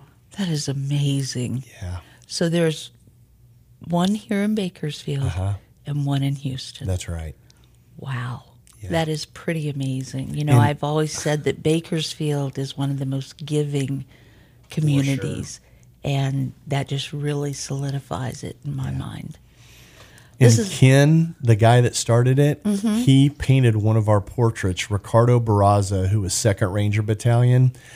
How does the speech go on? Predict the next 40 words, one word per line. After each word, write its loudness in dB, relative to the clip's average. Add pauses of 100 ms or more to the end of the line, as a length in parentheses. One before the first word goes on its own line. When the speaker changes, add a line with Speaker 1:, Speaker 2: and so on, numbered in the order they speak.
(320)
Speaker 2:
His 6
portrait, 0 (360)
Ken 4
Pridgeon 2
painted 4
it, 2 (380)
and 4
Diane 6
Lake 2
let 2
us 2
use 0
her 2
private 2
jet. 4 (320)
We 6
flew 4
to 4
Speaker 1:
Oh. 2
Speaker 2:
Texas. 2 (160)
We 4
picked 2
Ken 2
up. 0 (180)
He 2
brought 4
the -2
portrait 2
under 4
the 2
plane, 2 (200)
and 6
he 8
was 6
our 4
guest 2
speaker 0
for 0
the 0
opening. -4